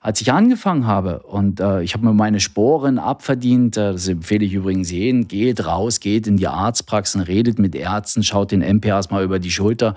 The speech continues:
Das ist dann sehr spannend. Da hatte ich mehr solche Gespräche, wo man sagte, "Ah, pff, Welt ist scheiße, Wetter ist doof, Kinder, weiß ich nicht, und Titten finde ich so und so blöd."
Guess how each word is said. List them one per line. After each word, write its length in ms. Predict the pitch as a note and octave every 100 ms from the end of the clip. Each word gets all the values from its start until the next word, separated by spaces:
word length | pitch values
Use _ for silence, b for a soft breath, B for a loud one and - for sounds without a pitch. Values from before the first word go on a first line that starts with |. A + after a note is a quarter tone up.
| B B B B -
Das 180 | F#2
ist 140 | F#2+ G2+
dann 120 | F#2
sehr 140 | F2+ E2+
spannend. 320 | - G2 F2+ B B
Da 120 | -
hatte 140 | C#3+ C3
ich 120 | A2
mehr 380 | G#2 G#2+ C#3 F3
solche 300 | E3+ - B2+
Gespräche, 580 | G#2+ - A2 C#3+ C3+
wo 40 | B2+
man 100 | A#2
sagte, 280 | G#2+ A2 F#2+
"Ah, 400 | C#3+ C#3 C3+ A2
pff, 460 | - - - - - -
Welt 340 | A2+ B2 C3+
ist 160 | A#2+ -
scheiße, 720 | A2+ A2 A2+ G#2 A#2 A2+ G#2
Wetter 300 | A2+ A#2+ A#2+
ist 240 | A2 - A2
doof, 520 | A2 A2+ A2+ G#2 -
Kinder, 540 | - A#2+ A#2+ A2+ G#2+ F#2+
weiß 280 | A2 B2+
ich 140 | A2+ G#2
nicht, 240 | A2 G2
und 160 | F#2+ F2+
Titten 220 | C#3 D3+
finde 200 | D#3 C3+
ich 60 | G#2
so 80 |
und 80 | A#2
so 120 | A2
blöd." 440 | A#2 G#2 F#2 D2